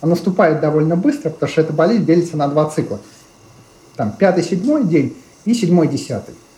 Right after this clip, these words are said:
И вот эти десять дней с момента заболевания, вот у них есть вот эти кризисные точки. Вот. И я стал изучать опыт телемедицины, онлайн-консультирования врачей, что с анализами делать и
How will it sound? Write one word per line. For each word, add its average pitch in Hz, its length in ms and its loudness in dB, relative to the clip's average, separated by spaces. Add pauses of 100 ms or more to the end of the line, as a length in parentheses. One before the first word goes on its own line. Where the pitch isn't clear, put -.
(300)
И 156 40 4
вот 180 120 4
эти 202 140 2
десять 180 380 0
дней 302 240 4
с - 80 -8
момента 160 340 0
заболевания, 131 640 2 (400)
вот 156 120 -8
у 226 40 0
них 294 200 4
есть 214 220 0
вот 175 100 -2
эти 156 120 -2
кризисные 180 520 0
точки. - 440 -2 (1120)
Вот. 139 380 0 (100)
И 175 60 0
я 185 260 4
стал 208 360 2
изучать 170 380 0
опыт 156 280 0
телемедицины, 165 760 -2 (420)
онлайн-консультирования 175 1200 2
врачей, 170 560 0 (960)
что 185 140 2
с - 80 -6
анализами 190 540 4
делать 165 420 2 (840)
и 156 360 4